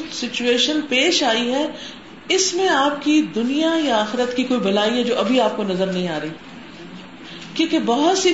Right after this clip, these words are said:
چیزیں انسان سیکھتا ہے مشکلات میں پڑ کے، اور وہ انسان کے لیے خیر ہوتی ہے۔ کیونکہ یہ آتا ہے نا کہ مومن کے لیے جب کوئی مصیبت آتی ہے، وہ بھی اس کے لیے،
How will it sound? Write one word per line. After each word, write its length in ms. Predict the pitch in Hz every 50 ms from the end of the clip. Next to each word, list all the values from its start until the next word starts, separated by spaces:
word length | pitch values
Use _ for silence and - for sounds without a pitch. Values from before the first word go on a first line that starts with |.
| 359
چیزیں 320 | - 285 294 294 302 359 359
انسان 420 | 330 294 - - 269 262 285 302
سیکھتا 480 | 294 - - 269 269 - - - 311 311 311
ہے 80 | 311 339
مشکلات 600 | 311 285 262 - - 240 226 220 208 220 220 233
میں 80 | 226 214
پڑ 140 | 214 185 160 160 -
کے، 60 | 160 160 - - - - - - - - - - - - - - - - - - - - - - - - - - -
اور 120 | - 269
وہ 140 | 254 285 320
انسان 380 | 339 320 302 302 269 269 277 269
کے 60 | 277
لیے 120 | 262 254 262
خیر 260 | 262 - 196 196 196
ہوتی 240 | 190 175 180 - 180
ہے۔ 60 | 180 170 - - - - - - - - - - - - - - -
کیونکہ 180 | 220 214 233
یہ 80 | 240 233
آتا 200 | 220 226 - 311
ہے 60 | 370
نا 60 | 480 466
کہ 140 | - 339 302 277 - - - - - - - -
مومن 420 | 208 208 220 233 254 285 294 294 294
کے 100 | 294 277
لیے 240 | 262 277 277 302 294
جب 140 | 294 262 262 262
کوئی 120 | - 247 226
مصیبت 440 | 220 226 - 262 269 320 339 339 311
آتی 200 | 311 311 311 359
ہے، 60 | 330 254
وہ 160 | 262 294 339
بھی 140 | 330 370 392
اس 140 | 381 - -
کے 140 | - 370 359
لیے، 240 | 320 349 359 370